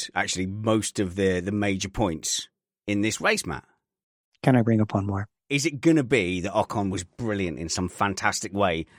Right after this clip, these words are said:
Speaker 1: that no one else has noticed?
Speaker 2: No. I, I would like to talk about Aston Martin
Speaker 1: Ah,
Speaker 2: just for a
Speaker 1: that,
Speaker 2: moment.
Speaker 1: actually, that is where I was about to go. That is
Speaker 2: Good
Speaker 1: where I
Speaker 2: enough.
Speaker 1: was about to go, to be fair. So, take your Aston Martin points.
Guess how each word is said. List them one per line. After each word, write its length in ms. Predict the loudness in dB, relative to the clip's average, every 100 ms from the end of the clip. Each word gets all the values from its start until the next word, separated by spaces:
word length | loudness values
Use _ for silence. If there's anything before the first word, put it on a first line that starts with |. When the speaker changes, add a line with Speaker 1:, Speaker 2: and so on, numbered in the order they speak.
| -14
Speaker 1:
that 100 | -2
no 260 | 0 2
one 160 | 2 0
else 220 | -2 -4
has 120 | -4 -4
noticed? 540 | -4 -6 -8 -10 -12 -18 _ _ _ _ _ _
Speaker 2:
No. 460 | 4 4 4 -2 -4 _ -2
I, 140 | 0 4
I 60 | 4
would 120 | 6
like 160 | 4 4
to 80 |
talk 220 | 2 2 4
about 200 | 2 2 2
Aston 420 | 2 2 2 4
Martin 420 | 6 4 0 -6 _ -20 -16 2
Speaker 1:
Ah, 180 | 4 4
Speaker 2:
just 180 | 2 4
for 120 | 8
a 20 |
Speaker 1:
that, 80 | 10
Speaker 2:
moment. 200 | 10 8
Speaker 1:
actually, 260 | 4 2 -2
that 240 | 2 2
is 120 | 2
where 180 | 4 6
I 40 | 6
was 140 | 2
about 220 | 0 -2 -2
to 60 |
go. 200 | -8 -8 -12 _ 4
That 200 | 4 6
is 100 | 8
Speaker 2:
Good 80 | 10
Speaker 1:
where 100 | 10
I 20 |
Speaker 2:
enough. 100 | 8
Speaker 1:
was 60 | 4
about 240 | 0 -2
to 60 | -2
go, 160 | -4
to 100 | -4
be 80 | -6
fair. 280 | -4 -4 -6 -10 -20
So, 320 | -2 2 2 2 -6 _ _ _ _ 0
take 160 | 0 2
your 100 | 2
Aston 200 | 2 2
Martin 200 | 2 2
points. 280 | 0 0